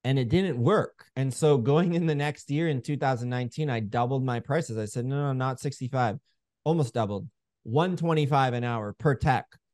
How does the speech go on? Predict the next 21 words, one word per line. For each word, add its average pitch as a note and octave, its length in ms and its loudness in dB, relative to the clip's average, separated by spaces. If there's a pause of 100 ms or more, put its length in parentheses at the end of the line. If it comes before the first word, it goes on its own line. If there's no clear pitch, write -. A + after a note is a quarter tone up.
(240)
Our D#3+ 200 4
market, D3+ 640 2 (220)
our C3 180 4
guys B2+ 460 0
were D#3 80 2
like, B2+ 240 -2
"Are A#2 60 -2
you C#3 240 -2
flipping C#3+ 480 -6
crazy? A2+ 480 -2
One A2+ 320 -2
twenty-five C3 580 -2
per B2+ 180 -2
guy? G#2+ 340 0
That's B2+ 200 0
two - 220 -4
thousand A#2+ 360 0
dollars A2 300 0
a G#2 60 -6
day." A#2 120 0
I G#2 120 -2